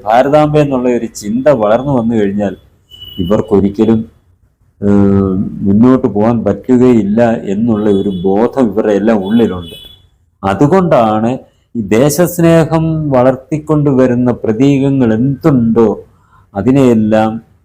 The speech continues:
ഒഴിവാക്കാൻ വേണ്ടി ഇവര് ശ്രമിക്കുന്നത്. അല്ലയോ വിഡ്ഢികളെ, കമ്മ്യൂണിസ്റ്റുകാരെ,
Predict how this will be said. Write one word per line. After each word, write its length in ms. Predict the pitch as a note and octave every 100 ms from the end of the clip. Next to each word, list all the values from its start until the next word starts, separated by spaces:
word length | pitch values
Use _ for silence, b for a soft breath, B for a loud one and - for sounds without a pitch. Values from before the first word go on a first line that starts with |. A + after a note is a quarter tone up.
| _ -
ഒഴിവാക്കാൻ 680 | G#2+ C#3 B2+ A2+ A2+ A2+ G#2+
വേണ്ടി 180 | G#2 G2+
ഇവര് 220 | F#2+ G2
ശ്രമിക്കുന്നത്. 720 | F#2+ F#2+ F#2 F#2 F2 F2 E2 - _ _ _ _ _ _ _ _ _ _ _ _ _ -
അല്ലയോ 480 | F#2 G#2 A#2 B2
വിഡ്ഢികളെ, 760 | A#2+ G2+ G#2+ B2+ B2+ A#2+ G2+ - _ _ _
കമ്മ്യൂണിസ്റ്റുകാരെ, 1000 | G2 G#2 B2+ C3+ C3 C3 B2 A#2 A2+ F#2+